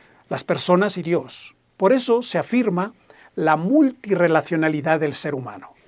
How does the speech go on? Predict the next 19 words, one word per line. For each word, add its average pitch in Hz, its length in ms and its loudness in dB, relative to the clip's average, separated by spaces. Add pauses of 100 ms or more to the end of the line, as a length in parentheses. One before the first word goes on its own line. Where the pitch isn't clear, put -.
(120)
La 165 80 -8
persona 190 440 4
se 190 140 2
ha 190 60 8
ido 208 200 6
descubriendo 196 800 0
poco 220 280 2
a 208 80 -2
poco 220 420 4 (400)
con 170 180 4
dimensiones 175 640 2
profundas 240 640 2
que 180 120 -2
le 160 100 -2
son 214 240 -4
propias, 240 600 2
como 165 320 -4
la 135 140 -2
corporeidad, 139 880 0